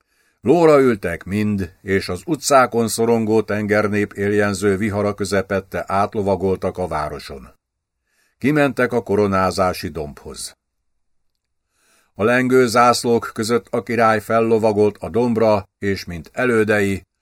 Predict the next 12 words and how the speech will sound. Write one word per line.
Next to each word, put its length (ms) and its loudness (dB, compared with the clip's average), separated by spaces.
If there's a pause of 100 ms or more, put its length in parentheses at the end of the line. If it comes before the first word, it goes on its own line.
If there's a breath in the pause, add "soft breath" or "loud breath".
(260)
a 140 -2
Bélák, 680 2 (180)
Endrék 680 0
és 280 -4
Lászlók 680 0 (320)
egyet-egyet 840 0
vágott 480 0
a 100 -4
világ 380 0
négy 280 -2
tája 340 -4
felé. 440 -14